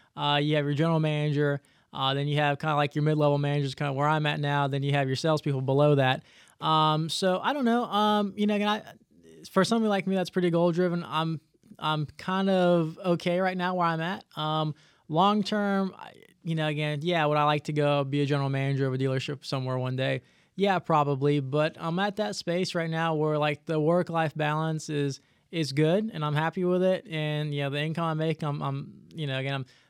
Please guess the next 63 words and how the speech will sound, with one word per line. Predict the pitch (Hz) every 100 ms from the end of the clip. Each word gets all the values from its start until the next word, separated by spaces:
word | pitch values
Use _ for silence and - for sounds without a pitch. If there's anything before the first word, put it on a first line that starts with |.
| _ 160
you | 170
always | 180 170
wanna | 170
be | 156
dissatisfied | 151 151 147 135 135 139 135
with | 135
that, | 143 139
but, | 151 156
you | 165
know, | 147 143 143
again, | 139 143
it | - 160 160
allows | 147 151 156 151
me | 151
to | 143
live | 143
a | 135
lifestyle. | 131 135 - 139 135
So | - 147 131 _ _ -
right | 156 202
now | 208 208 202
I'm |
comfortable | 190 185 - 175
with | 170 165
it. | 170 -
Um, | 165 156 151 147 165
you |
know, | 147 143
again, | 139 143
in | 160
the | 151
long | 156 170 170
term, | 160 165 160 156 151 _ _ _
yes, | - 160 143 131
would | 165 165 156
I |
like | 156 151 147
to |
advance | 160 147 151 143
a |
little | 151
further? | 143 151 143 143 143 - - 151 -
You | 170
know, | 143
maybe. | 139 135 135
So, | - 143 151
um, | 156 170 160 156
you |
know, | 156
people | 160 170
always | 156 156
ask, | 156 151 -
"Do | 143
you, | 156
would | 147 135
you |
like | 139 135
to | 147
be | 139 139
a | 139 80
owner | 160 160 156
one | 151 151
day?" | 147 147